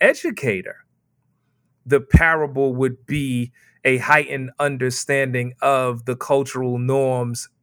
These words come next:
of their particular audience. Where is my school? Uh, what is, what are some of the cultural norms of my students?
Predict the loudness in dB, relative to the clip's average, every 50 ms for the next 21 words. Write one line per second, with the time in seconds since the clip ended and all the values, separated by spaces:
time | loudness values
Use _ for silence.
0 | _ _ 2 2 2 0 -2 -6 -12 -16 -4 0 2 2 2 2 0 -4 -4 -4
1 | -4 -4 -4 -4 -4 -4 -4 -4 -4 -4 -4 -8 -14 -18 -18 -20 -20 _ _ _
2 | _ _ _ _ _ -4 0 2 4 4 4 4 2 2 0 0 -2 -2 -2 -2
3 | -2 -2 -4 -6 -6 -6 -8 -8 -8 -12 -16 -20 _ _ _ _ _ _ _ _
4 | _ 0 2 2 2 2 0 -2 -2 0 2 2 2 2 2 -2 -4 -6 -10 -6
5 | -4 0 0 2 0 0 0 0 0 0 -2 -2 -4 -4 -4 -2 -2 -2 -2 -4
6 | -4 0 2 2 2 0 -2 -2 -2 0 0 0 0 0 0 2 2 2 2 0
7 | 0 -2 -4 -4 -6 -8 -10 -12 -14 _ _ _ _ _ _ _ 0 2 2 4
8 | 2 0 -2 0 0 -2 -2 -4 -4 -4 -4 -4 -4 -8 -12 -14 -16